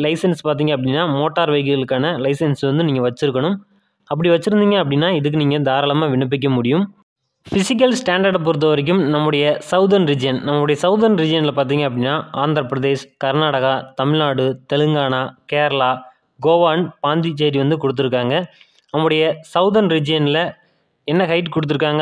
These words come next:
அப்படின்னா, நூத்தி ஐம்பத்தி ஏழு சென்டிமீட்டர் இருக்கணும். அதே மாதிரி மினிமம் செஸ்ட்டை பொறுத்த வரைக்கும் எழுபத்தி அஞ்சு சென்டிமீட்டர் இருக்கணும். ஃபைவ் சென்டிமீட்டர் நீங்க எக்ஸ்பென்சிவ் பண்ற மாதிரி இருக்கும். உங்களுடைய வெயிட்டை பொறுத்த வரைக்கும் ஃபிஃப்டி கேஜி இருக்கணும்.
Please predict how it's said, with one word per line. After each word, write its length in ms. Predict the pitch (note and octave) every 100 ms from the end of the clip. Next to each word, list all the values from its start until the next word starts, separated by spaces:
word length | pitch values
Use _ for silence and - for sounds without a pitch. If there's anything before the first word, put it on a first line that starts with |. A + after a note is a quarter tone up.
| D3
அப்படின்னா, 320 | B2 B2 D3 F#3 _ _ -
நூத்தி 400 | F3+ G3+ - G3+ G3+ C3
ஐம்பத்தி 420 | D#3 E3+ D3 D#3
ஏழு 160 | C#3
சென்டிமீட்டர் 480 | B2+ D3 D#3+ D#3+ C3+
இருக்கணும். 300 | A#2+ B2 F3 F#3+ _ _ _ _ C#3
அதே 120 | E3+
மாதிரி 200 | F3 F3+
மினிமம் 400 | D#3+ F#3+ G#3+ G#3 C#3+
செஸ்ட்டை 260 | D3 F#3 E3
பொறுத்த 220 | D#3 D3+
வரைக்கும் 340 | C#3 C#3 F3+ -
எழுபத்தி 420 | C#3+ E3+ F3 E3
அஞ்சு 140 | D3 C3
சென்டிமீட்டர் 440 | C#3+ D3+ D3+ C3
இருக்கணும். 280 | A#2+ C#3 F#3 - _ _ _ _ _ _ -
ஃபைவ் 160 | E3 D#3+
சென்டிமீட்டர் 380 | F3+ F3+ F3 G3+
நீங்க 160 | D#3+ D3+
எக்ஸ்பென்சிவ் 480 | C#3+ - F3+ E3 C#3+
பண்ற 140 | C3+ C3+
மாதிரி 160 | C#3 C3+
இருக்கும். 240 | A#2+ F3+ F#3 _ _ _
உங்களுடைய 320 | D3 E3 E3 F3
வெயிட்டை 300 | D3+ G3 G3 E3+
பொறுத்த 200 | D#3+ D#3
வரைக்கும் 300 | D3+ E3 F#3+
ஃபிஃப்டி 240 | E3+ D#3 G3+ D#3+
கேஜி 220 | E3+ D#3+
இருக்கணும். 340 | C3+ B2+ D3